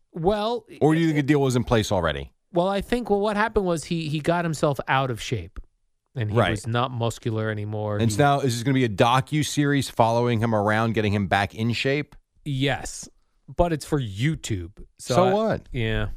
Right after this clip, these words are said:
Speaker 2: Does it matter anymore where
Speaker 1: I
Speaker 2: it is?
Speaker 1: guess
Speaker 2: We
Speaker 1: it doesn't
Speaker 2: find
Speaker 1: matter.
Speaker 2: it.
Speaker 1: You're right. Doesn't matter.
Speaker 2: It could be on Fubo. Is that one or Fubu?
Speaker 1: Fubo.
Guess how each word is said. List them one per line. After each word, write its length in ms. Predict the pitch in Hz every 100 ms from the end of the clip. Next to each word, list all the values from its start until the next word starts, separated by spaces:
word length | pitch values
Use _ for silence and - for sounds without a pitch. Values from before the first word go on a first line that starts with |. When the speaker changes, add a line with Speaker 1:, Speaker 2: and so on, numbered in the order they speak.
| - -
Speaker 2:
Does 220 | 180 165
it 80 | 156
matter 400 | 147 165 175 175
anymore 320 | 175 175 175
where 180 | 165 165
Speaker 1:
I 40 |
Speaker 2:
it 60 | 165
is? 60 | 170
Speaker 1:
guess 120 | 175
Speaker 2:
We 80 | 165
Speaker 1:
it 40 | 175
doesn't 80 |
Speaker 2:
find 220 | 156 160 165
Speaker 1:
matter. 300 | 156 156 170
Speaker 2:
it. 60 |
Speaker 1:
You're 160 | 165 180
right. 260 | 180 170 160
Doesn't 260 | 175 170
matter. 320 | 151 135 131 143
Speaker 2:
It 140 | 165
could 180 | 196 156
be 160 | 165
on 280 | 151 143 135 - _ _
Fubo. 760 | - - 196 175 131 69 71 -
Is 100 | 98
that 140 | 104 113
one 200 | 147 143
or 160 | 104
Fubu? 600 | 92 - 147 139 156 170 139
Speaker 1:
Fubo. 300 | 113 98